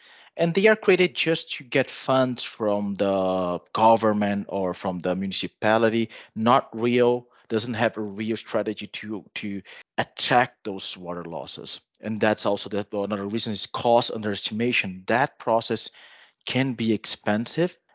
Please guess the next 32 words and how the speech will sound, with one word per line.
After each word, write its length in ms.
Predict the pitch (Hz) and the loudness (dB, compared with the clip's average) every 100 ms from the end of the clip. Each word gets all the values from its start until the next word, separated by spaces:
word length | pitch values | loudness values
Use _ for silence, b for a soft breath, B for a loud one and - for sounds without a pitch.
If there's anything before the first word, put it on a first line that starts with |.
| _ | _
but 480 | - 101 98 98 - _ _ _ - | 2 4 4 2 -6 _ _ _ -10
you 60 | 110 | -2
need 180 | 131 | -2
to 160 | - - | 0 0
remember 400 | 123 123 120 117 | 2 2 4 4
that 280 | 107 104 - _ - | 4 2 -2 _ -4
if 220 | 127 - | -2 -2
you're 80 | 165 | 0
solving 580 | - 151 139 135 131 - - | 2 2 2 0 0 -8 -8
some 360 | - 107 101 | -2 -2 -2
huge 420 | - 120 131 - | -4 -6 -2 0
losses, 420 | 110 101 98 95 - | 2 2 2 -4 -6
you 420 | 110 135 202 226 | -6 -2 2 4
are 120 | 135 | 6
also 340 | - 110 127 107 | 6 4 4 -2
saving 400 | - 110 98 98 | -4 -2 -2 -6
a 60 | |
lot 200 | 90 90 - | -4 -4 -2
of 80 | |
money. 440 | 98 113 101 78 - - | -2 0 0 -4 -10 -2
So 240 | 92 90 B B B B B _ _ _ - | -2 -2 B B B B B _ _ _ -2
being 180 | 139 180 | 2 4
unable 420 | 175 165 151 156 | 6 4 6 4
to 440 | 151 - 127 127 - | 2 0 2 2 2
evaluate 760 | 117 104 120 120 117 113 110 | 0 4 4 4 2 2 2
that 260 | 104 98 - b b _ | 2 0 -2 b b _
despite 460 | 120 - - 147 208 | 0 0 2 4 4
the 80 | |
cost, 640 | - - 147 139 135 - - - | 2 2 6 6 4 -2 -8 -10
the 80 | |
project 440 | - - 120 117 | -10 0 0 0
will 120 | 107 | -4